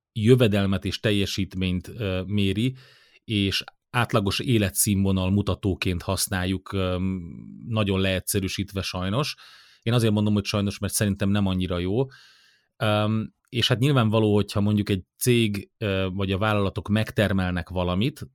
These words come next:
és annak az értékét mutatja a G D P, akkor elvileg annak a piaci értéke az, amit el is költhetnek ezek a vállalatok, ezek a, akik, az emberek, akik élnek az országban. Tehát elvileg ez jó kéne, hogy legyen, de már ez is szerintem egy leegyszerűsítés.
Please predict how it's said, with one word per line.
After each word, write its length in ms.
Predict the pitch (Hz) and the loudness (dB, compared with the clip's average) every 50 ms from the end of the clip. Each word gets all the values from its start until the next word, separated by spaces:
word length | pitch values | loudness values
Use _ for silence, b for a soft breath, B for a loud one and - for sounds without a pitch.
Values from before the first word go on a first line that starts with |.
| _ _ _ | _ _ _
és 180 | - 101 - - | -6 -6 -2 -2
annak 260 | 110 113 110 104 - | 0 0 0 0 0
az 100 | 101 90 | 0 0
értékét 580 | 113 117 110 - - 113 95 - - 98 - | 2 0 0 0 0 0 0 0 0 -2 0
mutatja 420 | - 107 104 - 95 87 - 101 92 | 0 0 0 0 -2 -2 -2 -2 -2
a 40 | 90 | -2
G 200 | 85 95 98 95 | -2 -2 -2 -2
D 180 | 104 110 104 | -2 -4 -4
P, 80 | - 127 123 131 - | -2 -2 -2 -2 -2
akkor 280 | - 117 - - 113 98 | -4 -8 -6 -6 -6 -4
elvileg 640 | - 120 120 123 123 104 107 101 95 92 98 110 120 - B B B | -2 0 2 2 2 2 2 2 2 2 0 0 -2 -6 B B B
annak 280 | B 107 101 104 - | B -2 -2 -2 -2
a 40 | 104 | -2
piaci 460 | - - 123 113 98 - - 110 104 104 | -2 0 0 0 0 0 -2 -2 0 0
értéke 480 | 110 107 104 - - 101 90 - 101 | 0 0 0 -2 -2 -2 0 0 0
az, 120 | 98 101 104 | 0 2 2
amit 180 | 107 104 101 | 0 0 0
el 80 | 113 107 | 0 0
is 180 | 104 95 - - | -2 -2 -2 2
költhetnek 800 | - 120 110 104 - - - 90 - - - 87 90 - - b b b | 4 4 4 4 2 -2 -6 -10 -8 -6 -6 -6 -6 -6 -8 b b b
ezek 280 | b 110 95 92 95 - | b -6 -4 -4 -4 -4
a 80 | 95 92 | -4 -2
vállalatok, 600 | 92 101 95 92 95 98 101 98 - 117 101 - | 0 2 2 2 2 0 0 0 -2 -4 -2 -2
ezek 260 | 95 87 95 - - | -4 -4 -4 -4 -2
a, 180 | 98 92 - B B B B B B B B | -2 -2 -2 B B B B B B B B
akik, 300 | B B - - 95 - _ _ - - - | B B -6 -6 -8 -10 _ _ -20 -20 -18
az 220 | - - 98 95 - | -12 -10 -8 -4 0
emberek, 440 | 117 110 104 98 95 90 92 90 | 2 2 4 4 2 2 0 -2
akik 180 | - 85 90 90 | -4 -6 -6 -2
élnek 300 | 98 98 95 90 90 - | -2 0 0 -2 -4 -4
az 100 | 87 85 | -4 -4
országban. 640 | 95 95 - - - 113 110 113 117 127 127 127 | -2 -2 -2 -2 -2 -2 -2 0 0 0 0 0
Tehát 180 | 131 120 110 - - | 0 -2 -2 -2 -2
elvileg 420 | - 127 135 135 143 139 135 123 | -2 0 2 2 2 2 2 2
ez 140 | 131 113 110 | 2 2 2
jó 180 | 127 156 156 127 | 4 4 4 2
kéne, 240 | - - 104 95 | 2 0 -2 -2
hogy 200 | 92 87 87 87 | -2 -2 -4 -4
legyen, 440 | 85 90 90 85 95 95 117 139 131 B B B B B B B B B | -4 -4 -2 -2 0 0 0 0 -2 B B B B B B B B B
de 140 | B - 107 | B 0 2
már 180 | 101 113 120 123 - | 2 2 2 2 4
ez 140 | 170 139 | 4 4
is 100 | 131 107 | 4 2
szerintem 460 | - - - 107 104 101 98 - 98 95 | 2 0 0 2 2 2 2 2 0 0
egy 120 | 95 90 | 0 0
leegyszerűsítés. 1000 | 95 90 87 85 - - - 90 90 - - 85 80 - - - - - - _ | 0 -2 -2 -4 -6 -6 -6 -6 -6 -8 -10 -12 -14 -14 -14 -12 -12 -12 -14 _